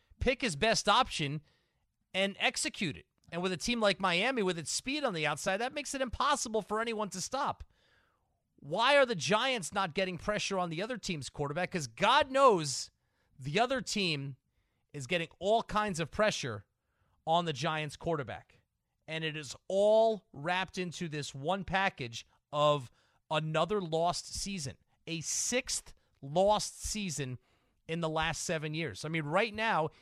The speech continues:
in week number six, you are already starting to think about Caleb Williams and the number one pick in the draft. Imagine that. Ima-, remember the high of mid-January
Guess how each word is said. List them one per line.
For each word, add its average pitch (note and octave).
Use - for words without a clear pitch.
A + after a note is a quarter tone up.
in E3
week F#3
number F3+
six, -
you D#3
are D#3+
already F#3
starting D#3+
to -
think E3
about C3
Caleb E3+
Williams C3+
and C3+
the B2+
number C3+
one B2+
pick C3
in B2
the A2+
draft. G#2
Imagine D3
that. C3+
Ima-, C#3+
remember G#3+
the A#3+
high F#3
of D3
mid-January G3